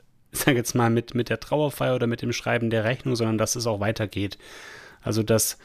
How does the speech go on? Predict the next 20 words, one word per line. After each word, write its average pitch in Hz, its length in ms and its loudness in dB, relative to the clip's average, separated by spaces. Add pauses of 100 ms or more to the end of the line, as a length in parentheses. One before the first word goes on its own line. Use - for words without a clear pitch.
(140)
vielleicht 117 360 0
die 127 60 -2
Leute 117 320 2
schon 120 240 0
sagen, 117 420 2
„Ah 120 80 0
ja, 131 180 6
sind 131 160 0
wir 127 100 2
auch 120 120 0
froh, 127 220 -2
wenn's 117 260 0
rum 165 120 4
ist“, 208 420 0
ne? 135 160 0
Aber 120 260 -2
so 120 220 0
dieses, 113 640 -4 (260)
dass - 140 -12
dieser 113 500 2